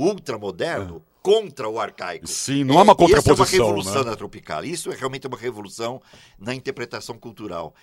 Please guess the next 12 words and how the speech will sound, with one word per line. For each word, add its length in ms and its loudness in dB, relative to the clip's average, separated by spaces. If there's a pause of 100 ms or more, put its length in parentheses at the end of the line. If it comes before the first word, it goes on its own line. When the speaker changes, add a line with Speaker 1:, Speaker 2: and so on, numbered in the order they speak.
(260)
Speaker 1:
O 140 -6
arcaico 540 -4
e 20 -6
o 60 -8
moderno 500 -6
convivem 840 -8
numa 260 -6
desordem 880 -2
Speaker 2:
<laughs> 400 -14
Speaker 1:
que 180 -6
é 120 -2
mantida 1000 -8